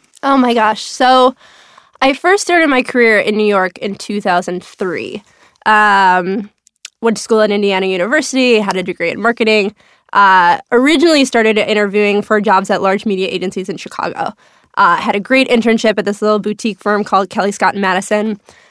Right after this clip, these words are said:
Uh, was interviewing at Starcom, went through the whole job interview process, knew exactly where I was gonna live, figured, "Of course I'm gonna get this job. How could I not get this job?" Did not get the job.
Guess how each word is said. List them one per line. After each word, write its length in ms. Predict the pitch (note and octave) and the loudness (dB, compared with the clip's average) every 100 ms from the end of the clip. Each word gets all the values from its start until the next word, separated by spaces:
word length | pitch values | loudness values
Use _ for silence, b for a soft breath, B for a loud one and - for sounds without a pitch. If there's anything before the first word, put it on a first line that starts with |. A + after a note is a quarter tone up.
| b | b
Uh, 240 | - G3 F#3+ | 0 2 4
was 140 | G#3+ | 2
interviewing 400 | - A#3+ A3 A3+ | 2 2 4 4
at 80 | G#3 | 2
Starcom, 760 | - G3 F#3 A3 G3 F#3+ G3 - | 0 0 2 4 4 4 0 -2
went 180 | A3+ A3+ | 0 2
through 100 | G#3 | 0
the 80 | |
whole 420 | G#3 A#3+ A#3+ A#3 A#3 G#3+ - | 0 2 4 4 0 -12 -4
job 260 | A3+ G#3+ | 2 2
interview 320 | G3+ G#3+ G#3 G#3+ | 2 0 0 0
process, 640 | G#3 G3 G#3 G3 G3+ - - _ _ _ _ _ _ _ _ _ - | 0 2 2 0 -2 -8 -16 _ _ _ _ _ _ _ _ _ -4
knew 180 | A3 B3 | 0 0
exactly 400 | G3 G#3+ F#3+ G#3 | 0 -2 -2 -2
where 140 | G3 | -2
I 60 | G3+ | -4
was 140 | G3+ | -6
gonna 200 | - B3 | -10 -6
live, 480 | C4+ F4+ D#4 C#4+ B3+ b b b b | 0 4 4 2 -2 b b b b
figured, 220 | G#3 F3+ | -2 -2
"Of 120 | F#3+ | -4
course 260 | - A#3 A3+ | -4 -4 -2
I'm 80 | G#3+ | -2
gonna 160 | G3+ | -2
get 120 | G3 | -4
this 120 | F#3+ - | -8 -4
job. 380 | G3 F#3+ F#3 | 0 2 0
How 240 | G3+ - G3+ | -4 -4 -2
could 140 | A3 | 0
I 100 | G#3 | 0
not 180 | G3+ G3 | 0 -2
get 140 | G#3 | -4
this 140 | G#3 G#3 | -4 -2
job?" 360 | G#3+ F#3+ G3 - _ _ _ _ _ | 4 4 2 -4 _ _ _ _ _
Did 180 | - G3 | -6 0
not 300 | A#3 G3+ F3+ | 2 2 0
get 100 | F#3+ | -6
the 80 | G3 | -4
job. 400 | F#3+ D#3+ - | -2 -2 -4